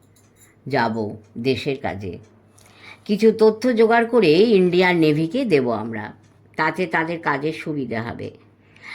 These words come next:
তাছাড়া সকলেই যা করে তা না করাটাই তো ব্যতিক্রমী মানুষের কাজ।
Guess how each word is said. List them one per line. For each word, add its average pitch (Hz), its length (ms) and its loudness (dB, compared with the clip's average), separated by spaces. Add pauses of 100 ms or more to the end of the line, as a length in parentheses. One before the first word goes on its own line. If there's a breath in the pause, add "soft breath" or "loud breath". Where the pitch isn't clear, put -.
(160 loud breath)
তাছাড়া 214 440 0
সকলেই 233 500 -2
যা 214 260 0
করে 196 520 0
তা 180 120 0
না 165 220 0
করাটাই 185 460 0
তো 190 160 -4
ব্যতিক্রমী 180 680 -2
মানুষের 151 520 -2
কাজ। 104 440 -10